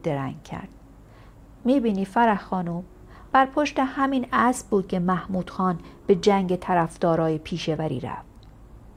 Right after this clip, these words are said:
اسبی بود سپید رنگ و سال خورده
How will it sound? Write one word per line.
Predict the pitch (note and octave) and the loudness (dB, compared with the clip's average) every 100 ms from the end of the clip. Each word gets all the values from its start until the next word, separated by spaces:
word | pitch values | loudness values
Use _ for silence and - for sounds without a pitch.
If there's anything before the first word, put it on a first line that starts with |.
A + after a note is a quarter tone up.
| - - - C#4+ | -20 -20 -4 0
اسبی | D4 - B3 | 0 0 -4
بود | A3 G#3 | 0 0
سپید | G#3 - F#3 F#3 E3+ F3+ | -2 -6 -4 -4 -6 -4
رنگ | F#3 F3+ | -4 -4
و | F3 | -6
سال | F3 F3+ E3+ | -6 -4 -2
خورده | D#3 - E3 E3+ G#3+ | -4 -4 -4 -2 -4